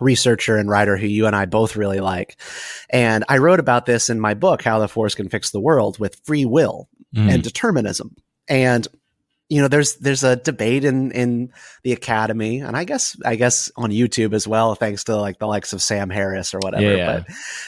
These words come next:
Speaker 1: you know, is, do we have free will as individuals, or is everything predetermined? And there are people who believe that we actually don't have choices in life and that things happen exactly as they are preordained or determined. And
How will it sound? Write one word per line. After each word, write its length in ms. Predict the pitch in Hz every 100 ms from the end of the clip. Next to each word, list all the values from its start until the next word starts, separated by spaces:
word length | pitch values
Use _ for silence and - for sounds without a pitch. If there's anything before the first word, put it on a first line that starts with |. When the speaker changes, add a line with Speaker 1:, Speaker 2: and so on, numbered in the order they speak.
| -
Speaker 1:
you 100 | 123
know, 180 | 107 -
is, 360 | 156 139 - -
do 120 | - 147
we 80 | 143
have 240 | 156 170
free 160 | - 160
will 220 | 143 127
as 100 | 131
individuals, 680 | 113 107 107 104 104 101 101
or 180 | - 104
is 120 | 98 -
everything 500 | 123 117 117 - 113
predetermined? 840 | - 110 101 - 107 95 87 - - - - - _
And 500 | 131 120 113 110 107 - _
there 180 | 107 104
are 160 | 107 113
people 400 | - 123 - 139
who 120 | 147
believe 640 | 139 135 165 127 113 120 - - _
that 160 | 110 110
we 100 | 117
actually 480 | 117 - 117 104 -
don't 240 | - 110 -
have 200 | 120 113
choices 520 | - 98 90 98 92
in 100 | 104
life 440 | - - - - -
and 180 | 104 101
that 180 | 101 -
things 260 | 110 101
happen 400 | - 110 107 104
exactly 580 | 98 104 101 110 107 101
as 180 | 98 -
they 180 | 101 98
are 200 | 92 95
preordained 800 | - 104 92 90 92 87 92
or 80 | 95
determined. 580 | 98 101 - - - - - - - - -
And 460 | 123 113 107 104